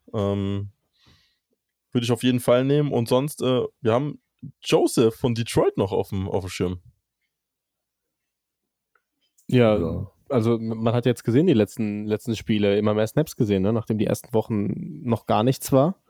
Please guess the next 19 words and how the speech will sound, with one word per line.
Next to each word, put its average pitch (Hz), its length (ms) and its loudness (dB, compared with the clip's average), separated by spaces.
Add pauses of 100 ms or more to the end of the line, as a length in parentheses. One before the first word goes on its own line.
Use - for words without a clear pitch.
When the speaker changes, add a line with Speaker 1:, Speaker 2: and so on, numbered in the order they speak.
(140)
Speaker 1:
Hm. 95 280 -4 (540)
Speaker 2:
Gegen 113 160 0
Seattle 120 320 2
siebzig 123 320 0
Snaps, 120 420 -2
gegen, 110 320 -4
gegen 107 160 -4
New 107 140 0
England 113 360 -2
siebenundfünfzig 113 720 -4
und 107 80 -2
jetzt 104 180 -2
gegen 95 160 -2
Dallas 127 240 2
dreiundsechzig 95 500 -2
Snaps - 200 -4
gesehen - 320 -6
und, 92 240 -4
ähm, 92 400 0